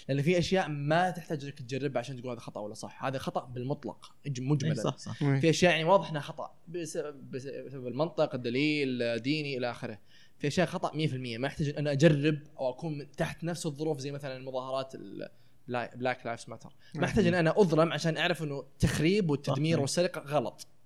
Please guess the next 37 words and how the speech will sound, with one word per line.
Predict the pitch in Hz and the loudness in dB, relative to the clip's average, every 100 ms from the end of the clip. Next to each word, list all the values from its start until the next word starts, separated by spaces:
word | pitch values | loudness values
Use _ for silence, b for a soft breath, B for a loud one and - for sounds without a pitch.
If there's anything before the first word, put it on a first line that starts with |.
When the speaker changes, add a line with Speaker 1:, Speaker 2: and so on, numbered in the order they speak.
| - 147 | -18 -14
Speaker 2:
إيه. | 123 123 | -14 -2
Speaker 1:
ما | 170 | 0
يحتاج | 170 175 143 | 2 2 0
إني | 147 | 0
أنا | 139 143 - - - 165 | -2 -4 -6 -10 -4 2
Speaker 3:
إيه. | 143 135 131 - | 4 4 0 4
Speaker 1:
أوضع | 185 170 151 | 6 8 4
في | 139 143 | 2 -2
ن-، | 147 151 | -2 2
تحت | 165 - - | 2 0 -4
الظروف | 135 143 160 | -6 0 2
Speaker 2:
أساسيات | 147 180 | 6 6
Speaker 1:
عشان | 170 160 | 6 8
أقول | 139 | 10
إن | 120 | 10
Speaker 2:
الحياة | 113 | 8
Speaker 1:
هذه | - | 4
Speaker 2:
يعني، | - | 2
Speaker 1:
خطأ. | 135 | 2
Speaker 2:
إيه. | 127 - - | -2 -6 -8
Speaker 1:
لأن | 185 | 0
هذا | 214 202 | 0 2
منطق | 185 185 190 160 | 0 -2 -4 0
وما | 147 147 139 - | 0 -2 -8 -6
Speaker 2:
إيه. | 127 | -4
Speaker 1:
يحتاج | 170 175 147 | -2 -4 -4
إني | 147 | -4
أنا | 139 | -4
أجرب. | 131 | 6
Speaker 2:
ظلم | 143 135 127 120 117 | 8 10 6 2 2
Speaker 1:
بس | - | 2
في | 240 | 6
Speaker 2:
والأشياء | 220 | 6
دي. | |
Speaker 1:
أشياء | 117 214 233 - - - - - 160 | 6 4 4 0 -6 -20 -18 -4 -4
subjective، | 123 160 - 110 - - 147 | 0 0 0 -12 -14 -16 -6
شيء | 165 170 - | -2 -2 -6